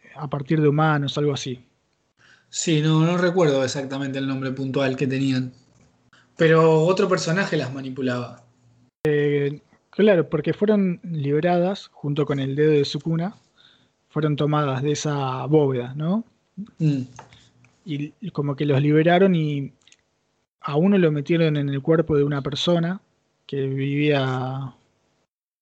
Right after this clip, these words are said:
Speaker 1: en un departamento solo, ¿no? Se metieron en la casa y lo poseyeron, y los otros no, los otros como que conservaban su forma. O
Speaker 2: Sí.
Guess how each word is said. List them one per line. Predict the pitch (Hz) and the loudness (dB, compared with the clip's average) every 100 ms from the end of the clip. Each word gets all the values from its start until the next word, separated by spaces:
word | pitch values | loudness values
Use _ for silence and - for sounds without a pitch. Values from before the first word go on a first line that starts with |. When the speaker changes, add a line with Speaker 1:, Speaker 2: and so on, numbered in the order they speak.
| _ _ _ - | _ _ _ -4
Speaker 1:
en | 151 | 0
un | 151 | 2
departamento | 147 143 147 151 165 160 | 2 0 -2 0 0 0
solo, | 147 165 175 170 | 0 2 2 2
¿no? | 160 185 185 196 - - 156 | 0 -2 -4 -10 -16 -12 -12
Se | - 147 | -10 -8
metieron | 143 139 156 156 143 | -6 0 2 2 0
en | |
la | 139 | -2
casa | 135 160 - | 0 0 0
y | 160 | 0
lo | 139 135 131 131 131 - | 0 -2 -2 -4 -6 -6
poseyeron, | 135 139 - 170 180 | -4 -4 0 2 2
y | 170 147 | 2 2
los | 143 165 | 0 0
otros | 175 165 | 2 4
no, | 165 | 4
los | 139 131 | 2 0
otros | 170 180 160 | 0 2 2
como | 147 | 0
que | 139 135 131 123 - | 0 0 0 -4 -8
conservaban | - 135 143 147 156 147 | -4 -2 0 2 4 2
su | 135 | -2
forma. | - 143 131 131 - _ _ _ _ _ _ _ _ _ _ _ _ _ _ _ _ _ _ _ - | -4 -4 -4 -8 -14 _ _ _ _ _ _ _ _ _ _ _ _ _ _ _ _ _ _ _ -2
O | 160 | 4
Speaker 2:
Sí. | 147 | 6